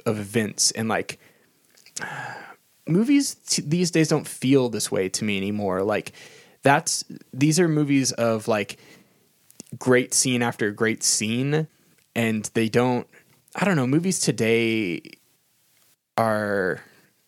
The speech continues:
d-, they just don't feel structured this, in the same way. I haven't really thought through this <laughs> point, so I, I'm not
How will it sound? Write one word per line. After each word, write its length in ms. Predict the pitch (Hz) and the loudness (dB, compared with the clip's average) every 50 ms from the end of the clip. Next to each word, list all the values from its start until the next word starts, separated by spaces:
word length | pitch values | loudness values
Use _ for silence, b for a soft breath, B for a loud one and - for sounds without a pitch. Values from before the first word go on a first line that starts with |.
| _ _ _ _ _ _ _ _ - - - _ - | _ _ _ _ _ _ _ _ -20 -20 -20 _ -10
d-, 140 | 110 - 139 - | -6 -4 -4 -2
they 120 | - 123 | -2 -2
just 180 | 117 131 135 - | -2 -2 0 2
don't 180 | 175 175 160 165 | 2 2 2 0
feel 200 | - 131 127 110 | -2 -2 0 0
structured 540 | - - - 120 104 - - - 98 98 | 0 -2 -2 -4 -4 -4 -4 -4 -4 -4
this, 200 | 98 104 104 - | -2 -2 -2 -2
in 180 | - - 107 104 | -2 -4 -4 -4
the 80 | 104 101 | -2 -2
same 220 | - 107 101 107 | -2 -2 0 0
way. 100 | 101 - | 0 2
I 60 | - | 4
haven't 220 | 131 147 143 147 - | 4 4 4 4 0
really 200 | 131 123 117 101 | -2 -2 -2 -2
thought 380 | - - 117 110 - - _ | 0 0 2 2 0 -4 _
through 160 | - 117 110 113 | -4 -2 -2 2
this 180 | 117 110 - | 4 4 4
<laughs> 0 | |
point, 460 | - - - - - 165 160 147 - - | 4 0 -6 -2 2 4 4 4 4 2
so 180 | - - 139 | 0 2 2
I, 180 | 117 117 120 - B B B B B B | 4 2 2 0 B B B B B B
I'm 160 | - - 131 | 2 4 4
not 300 | 135 131 127 - - - | 4 4 2 0 -4 -12